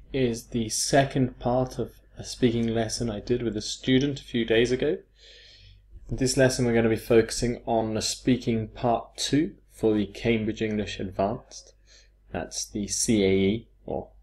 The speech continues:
C one Advanced exam. Uh, it's a Cambridge exam, and if you pass this exam you have a certificate which will help you get into university or get a better job, or it will help you to travel around the world more easily.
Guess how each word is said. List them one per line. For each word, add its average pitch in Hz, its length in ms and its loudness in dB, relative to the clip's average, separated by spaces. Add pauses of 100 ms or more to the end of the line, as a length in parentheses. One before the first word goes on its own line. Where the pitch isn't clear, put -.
C - 340 -2
one 98 220 0
Advanced 95 500 -6
exam. 98 360 -6 (680)
Uh, 98 100 -6
it's 98 140 -8
a - 60 -10
Cambridge 113 460 4
exam, 110 400 4
and 107 100 0
if 104 100 -8
you 110 100 -4
pass 113 380 2
this - 200 -8
exam 101 360 -2
you 95 60 -4
have 98 140 -4
a 95 40 -6
certificate 151 680 0
which 117 240 -10
will 101 80 -10
help 107 240 -6
you 104 40 -10
get 101 140 -4
into 95 280 -8
university 123 840 -2 (340)
or 90 360 0 (140)
get 101 160 2
a 98 40 0
better 92 260 -2 (100)
job, 110 440 4
or 87 180 -4
it 85 100 -6
will 98 100 -10
help 104 240 -6
you 101 80 -10
to - 160 -16
travel 101 320 -4
around 98 240 -4
the 98 80 -4
world 104 260 2
more 101 200 0
easily. 101 340 -6